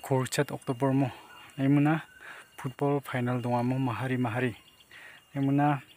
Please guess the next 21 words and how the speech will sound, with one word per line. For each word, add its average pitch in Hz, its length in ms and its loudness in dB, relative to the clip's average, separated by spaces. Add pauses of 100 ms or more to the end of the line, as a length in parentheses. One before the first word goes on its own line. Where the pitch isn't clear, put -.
(720)
William 143 240 4
Nagar 143 640 2
Jolni 139 560 2 (160)
ba 135 80 0
William 135 240 2
Nagar 131 240 -2
area 127 320 4
ni 127 160 2 (480)
mandirang 123 320 0
mahari 127 400 0
thang 127 160 -4
thang 123 160 -4
na 120 240 -4
chakna 123 320 -6
ya - 80 -6
thokpo. - 320 -18 (960)
Ah, 117 400 -2 (480)
neng 123 160 4
manja 143 400 2
versus 127 560 -2 (240)
Gabel. 117 560 -4